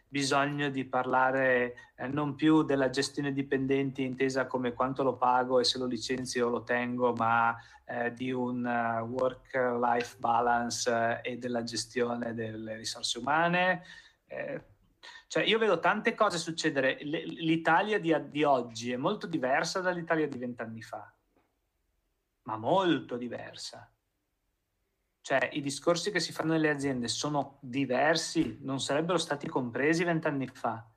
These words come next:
Cioè, il cambiamento non, non, non si è fermato.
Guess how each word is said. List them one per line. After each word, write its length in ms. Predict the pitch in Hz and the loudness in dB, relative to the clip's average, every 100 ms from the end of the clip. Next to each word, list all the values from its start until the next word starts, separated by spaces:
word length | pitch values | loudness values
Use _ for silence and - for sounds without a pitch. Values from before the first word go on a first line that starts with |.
| _ - | _ -4
Cioè, 120 | - | 0
il 80 | 151 | 0
cambiamento 500 | 170 170 170 214 165 | 2 2 2 2 2
non, 180 | 127 131 | 0 0
non, 400 | 139 143 143 117 | -2 -4 -6 -6
non 200 | 139 139 | -4 -2
si 200 | 127 - | -2 2
è 180 | 151 160 | 2 2
fermato. 1200 | 160 - - 143 123 123 127 113 107 - 113 113 | 0 -8 2 2 2 -2 0 0 -2 -6 -6 -8